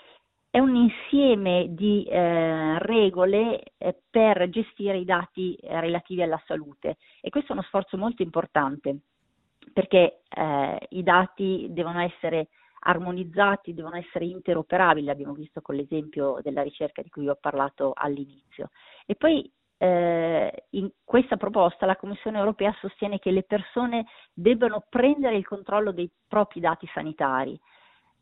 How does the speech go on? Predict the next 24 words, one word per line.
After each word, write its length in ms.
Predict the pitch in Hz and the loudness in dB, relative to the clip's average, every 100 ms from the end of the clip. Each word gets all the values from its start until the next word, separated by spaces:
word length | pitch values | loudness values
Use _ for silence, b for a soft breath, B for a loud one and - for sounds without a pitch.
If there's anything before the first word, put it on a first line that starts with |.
| _ _ _ | _ _ _
e 80 | 208 | -6
su 100 | - | -2
questo 180 | 233 226 | -2 0
tema 220 | 220 214 - | -2 -2 -2
sono 280 | 190 185 | -2 0
assolutamente 760 | - 170 - 185 170 170 180 175 | -2 -4 -6 -10 -6 -6 -4 -4
d'accordo. 520 | 165 - 180 165 143 | -4 0 2 2 2
La 100 | 160 | -2
gente 320 | 160 185 190 | -2 -4 -4
deve 200 | 170 170 | -2 -2
poter 380 | - 185 208 196 | -4 -2 2 2
decidere 880 | 185 202 - - 262 165 160 156 156 | 4 2 2 -2 0 2 0 2 -2
in 160 | - 175 | -6 -12
che 160 | - 185 | -6 -4
misura 540 | 190 202 226 190 170 b b b | -4 0 2 4 2 b b b
rendere 440 | 175 202 226 190 | 2 2 2 -2
i 100 | 180 | -2
suoi 220 | - 190 180 | -2 -4 0
dati, 520 | 190 185 - 208 202 _ | 0 0 -4 -4 -4 _
non 260 | 160 165 175 | -10 -8 -6
solo 220 | 160 151 | -6 -6
quelli 180 | 151 143 | -6 -6
sanitari, 540 | 160 180 143 151 160 | -8 -2 0 0 -4
disponibili, 920 | 151 180 - 170 170 160 139 139 156 | -6 -8 -10 -14 -12 -10 -6 -2 -4